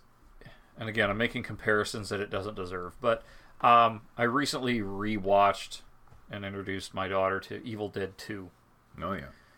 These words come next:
Speaker 1: Because, you know, she's ten. That's old enough. It's Evil Dead Two. It's
Speaker 2: <laughs>
Speaker 1: intentionally gory comedy, right?
Speaker 2: Yeah.
Speaker 1: It's,
Speaker 2: It's
Speaker 1: there's a lot of
Speaker 2: splatter
Speaker 1: slapstick.
Speaker 2: stick,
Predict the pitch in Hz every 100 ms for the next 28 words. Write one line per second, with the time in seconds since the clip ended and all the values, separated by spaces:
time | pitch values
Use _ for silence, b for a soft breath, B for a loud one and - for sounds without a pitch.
0 | b b b _ 117 104 107 101 95 -
1 | - 135 113 - 254 - - 90 107 226
2 | - 131 95 - - - - 175 220 196
3 | 190 175 - - 220 98 - b b b
4 | - 127 - - 139 127 147 - 165 170
5 | - 175 156 147 139 123 117 123 113 113
6 | 104 - 147 127 123 - - - _ _
7 | _ - 95 92 - _ b b 196 269
8 | - - - - - - 113 123 117 113
9 | 117 120 127 117 104 95 - - - -
10 | 101 76 -